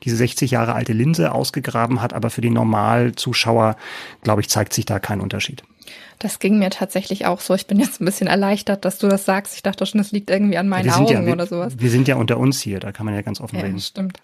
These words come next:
Speaker 2: Also, naja, ähm, auf jeden Fall, der Film sieht toll aus. Also ich hab
Speaker 1: Mhm.
Speaker 2: mir das wirklich, wirklich gerne angeschaut. Vor allen Dingen dieses Licht zum Beispiel, wenn sie auf Sardinien drehen. Also das hat so einen ganz, ganz goldenen Schimmer.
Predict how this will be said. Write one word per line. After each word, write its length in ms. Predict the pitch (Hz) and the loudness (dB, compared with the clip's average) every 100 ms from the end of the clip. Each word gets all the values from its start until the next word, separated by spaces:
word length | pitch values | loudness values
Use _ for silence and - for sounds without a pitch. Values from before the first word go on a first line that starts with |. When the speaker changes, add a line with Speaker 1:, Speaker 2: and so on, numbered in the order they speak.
| - | -4
Speaker 2:
Also, 260 | 196 180 - - - - | -2 -2 -8 -18 -18 -8
naja, 360 | - 214 208 202 | 0 2 4 2
ähm, 300 | - 190 196 - | 2 2 0 -2
auf 160 | 202 | -2
jeden 120 | 220 208 | 0 0
Fall, 220 | 208 190 - - | 0 0 -4 -4
der 120 | 208 | 0
Film 180 | 240 240 | 4 4
sieht 160 | 220 | 2
toll 300 | - - 208 | -4 0 0
aus. 480 | - 190 254 294 - - | 2 0 0 -4 -8 0
Also 200 | 208 208 | 2 2
ich 220 | 196 - | -2 -4
hab 80 | 220 | -4
Speaker 1:
Mhm. 60 | |
Speaker 2:
mir 40 | 208 | -2
das 220 | 202 202 | -2 -2
wirklich, 300 | 220 233 208 | -4 -4 -4
wirklich 260 | 202 214 | -6 -6
gerne 260 | - 208 214 | -2 0 2
angeschaut. 500 | 175 208 202 214 208 | 2 0 -2 0 0
Vor 140 | - | 2
allen 120 | 175 220 | 2 2
Dingen 160 | 214 | 2
dieses 280 | 208 196 196 | 0 -2 -2
Licht 340 | 202 240 - | 0 0 -2
zum 120 | - 202 | -4 -2
Beispiel, 280 | 202 202 | -2 -2
wenn 140 | 202 202 | 0 2
sie 80 | 180 | 0
auf 80 | |
Sardinien 560 | 190 208 196 214 214 202 | 0 -4 0 2 2 2
drehen. 320 | 196 190 196 | 0 0 0
Also 160 | 180 196 | 0 0
das 220 | 196 - | -2 -2
hat 100 | 214 | -2
so 80 | 220 | 0
einen 140 | 208 | 0
ganz, 260 | 180 196 - | 0 -2 0
ganz 220 | 220 208 | -4 0
goldenen 400 | 208 208 208 202 | 2 2 2 0
Schimmer. 420 | - 233 233 220 | 0 2 2 0